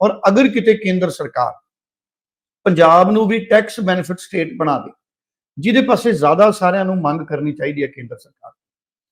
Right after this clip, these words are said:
ਜਿਵੇਂ ਹਿਮਾਚਲ ਪ੍ਰਦੇਸ਼ ਨੂੰ ਟੈਕਸ ਬੈਨੀਫਿਟ ਸੂਬਾ ਬਣਾਇਆ ਹੈ,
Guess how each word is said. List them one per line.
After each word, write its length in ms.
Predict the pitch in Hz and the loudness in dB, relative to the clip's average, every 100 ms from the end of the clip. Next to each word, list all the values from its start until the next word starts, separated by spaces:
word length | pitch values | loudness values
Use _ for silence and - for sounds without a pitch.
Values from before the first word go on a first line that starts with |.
| _ _ _ 135 | _ _ _ -4
ਜਿਵੇਂ 260 | 170 226 | 0 2
ਹਿਮਾਚਲ 460 | 185 165 156 156 214 | 2 4 2 2 -4
ਪ੍ਰਦੇਸ਼ 460 | 214 175 180 - 180 | -4 -2 -2 -2 -4
ਨੂੰ 180 | 185 | -2
ਟੈਕਸ 280 | 202 196 190 | 0 0 0
ਬੈਨੀਫਿਟ 340 | 170 170 147 165 | -4 -2 -6 -10
ਸੂਬਾ 320 | - 151 156 | -12 0 0
ਬਣਾਇਆ 360 | 151 123 113 | 0 -4 -6
ਹੈ, 60 | 113 | -8